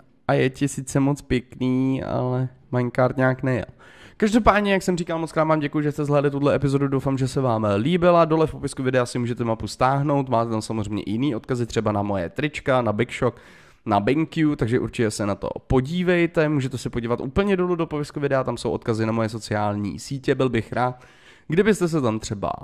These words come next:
napsali nebo dali like a takovýhle ty keci prostě, no, chápete.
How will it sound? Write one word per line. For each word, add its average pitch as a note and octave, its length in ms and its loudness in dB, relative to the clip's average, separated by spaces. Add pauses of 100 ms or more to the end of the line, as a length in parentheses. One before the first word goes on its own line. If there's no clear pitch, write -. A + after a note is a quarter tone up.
(180)
napsali C3 540 -2
nebo A2 200 2
dali - 180 -4 (260)
like C#3+ 260 -4
a - 20 -4
takovýhle C#3 500 -4
ty C3+ 100 -6
keci C3 340 -6
prostě, A#2+ 380 -8
no, A2+ 260 -2
chápete. G2+ 480 -2